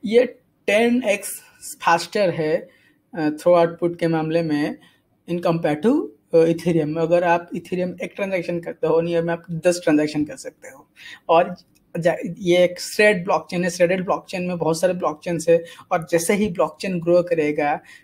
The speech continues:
ट्रांजैक्शन स्पीड उसी तरह से बढ़ता जाएगा, क्योंकि ट्रांजैक्शन सब पैरेलल ही होंगे। अगर आपको,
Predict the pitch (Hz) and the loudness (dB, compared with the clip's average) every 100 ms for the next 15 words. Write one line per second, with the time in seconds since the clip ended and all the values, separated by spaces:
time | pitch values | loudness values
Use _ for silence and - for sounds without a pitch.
0 | _ 175 170 175 202 180 - - 196 196 | _ -6 -2 -2 -2 -4 -6 -6 -6 -4
1 | - - 208 196 196 185 285 370 - _ | -8 -4 0 2 2 2 0 -2 -10 _
2 | 156 160 170 180 151 151 160 160 196 180 | -2 -2 2 2 2 0 -2 -6 -12 -10
3 | 240 180 170 175 190 170 247 - 196 175 | -4 -2 -2 -4 -8 -4 -6 0 2 4
4 | 160 151 165 208 170 147 - _ _ _ | 2 0 -2 -2 -4 -6 -10 _ _ _
5 | - _ _ _ _ - - 175 190 185 | -20 _ _ _ _ -14 -6 0 4 4
6 | 185 - 185 180 | 2 0 0 0